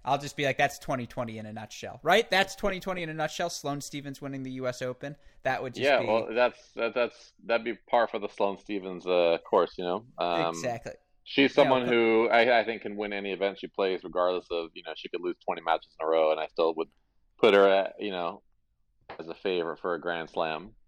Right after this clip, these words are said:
Speaker 1: No, that's fair. The other one, Karolina Pliskova, is the fifth name on that list. But, you know, Angelique Kerber was an interesting name to me because she hasn't been that great, right, over these past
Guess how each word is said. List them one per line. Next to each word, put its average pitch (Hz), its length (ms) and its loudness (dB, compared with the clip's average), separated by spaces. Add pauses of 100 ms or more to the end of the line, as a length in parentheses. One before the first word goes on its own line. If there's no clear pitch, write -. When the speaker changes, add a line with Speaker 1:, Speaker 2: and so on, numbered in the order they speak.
(440)
Speaker 1:
No, 190 220 -6
that's 147 240 -8
fair. 175 240 -2
The 143 160 -6
other 165 240 0
one, 135 180 -6
Karolina 135 560 -4
Pliskova, 113 540 -8
is - 80 -18
the - 140 -18
fifth - 360 -10
name 120 360 -10
on 117 240 -8
that 113 260 -6
list. 131 400 -8
But, 120 240 -2 (300)
you 151 80 -10
know, 156 200 -4
Angelique 226 520 -4
Kerber 180 340 -2
was 139 220 -6
an 135 100 -8
interesting 143 640 -10
name 120 240 -8
to - 140 -18
me 110 100 -12
because 123 720 -8 (440)
she - 260 -6
hasn't 392 300 0
been 190 180 -2
that 147 280 -4
great, 127 320 -4
right, 117 340 -6
over 131 440 -6
these 120 240 -14
past 127 640 -8